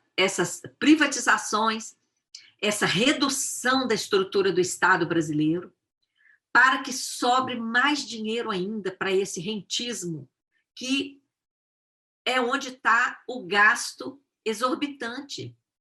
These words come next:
O gasto com a dívida pública, com a chamada dívida pública, que até o Tribunal de Contas da União já falou que não tem servido para investimentos no Brasil, é que é o grande problema,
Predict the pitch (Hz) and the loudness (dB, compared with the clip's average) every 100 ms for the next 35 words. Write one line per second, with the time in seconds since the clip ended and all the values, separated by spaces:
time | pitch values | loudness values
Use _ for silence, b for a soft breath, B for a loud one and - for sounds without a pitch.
0 | _ - 185 233 269 302 247 220 170 170 | _ -8 0 4 4 2 -2 0 0 0
1 | 254 320 226 175 - 220 302 294 175 156 | 2 2 2 -6 -8 -6 -4 -4 -6 -8
2 | 123 190 - 185 175 208 294 320 254 202 | -6 -4 0 0 2 4 4 4 -2 -4
3 | 175 156 - 240 294 208 160 175 180 233 | -4 -8 -8 -12 -10 -8 -8 -6 -2 0
4 | 262 - 220 208 202 208 - 214 247 208 | 0 -2 -6 -2 -2 -4 -10 -12 -10 -10
5 | 175 190 175 175 - 180 170 196 - 190 | -8 -6 -6 -8 -8 -6 -4 -4 -8 -12
6 | 233 370 - - 294 381 220 170 196 165 | -10 -12 -14 -14 -12 -12 -16 -12 -14 -14
7 | - 185 180 - 165 170 170 156 147 156 | -14 -14 -12 -14 -14 -14 -16 -16 -14 -14
8 | 151 220 339 - _ _ _ - 294 311 | -14 -16 -16 -18 _ _ _ -10 -8 -4
9 | 285 277 240 254 - 277 285 262 294 359 | -6 -6 -10 -12 -14 -14 -12 -12 -12 -16
10 | - | -18